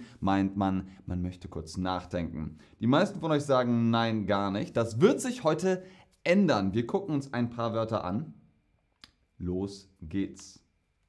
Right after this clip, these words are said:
Hier nochmal der Disclaimer, der Haftungsausschluss. Wir testen heute dein Wissen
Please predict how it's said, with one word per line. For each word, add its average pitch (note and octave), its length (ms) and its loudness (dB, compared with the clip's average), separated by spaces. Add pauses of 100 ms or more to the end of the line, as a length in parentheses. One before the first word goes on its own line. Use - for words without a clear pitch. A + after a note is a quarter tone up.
(180)
Hier G2 120 -4
nochmal F2+ 560 -2 (240)
der D#2+ 80 -10
Disclaimer, E2 800 -8
der E2 140 -12
Haftungsausschluss. F#2 920 -10 (160)
Wir F3 360 4
testen - 440 0
heute A2 340 0
dein G#2+ 400 0
Wissen G2+ 480 -2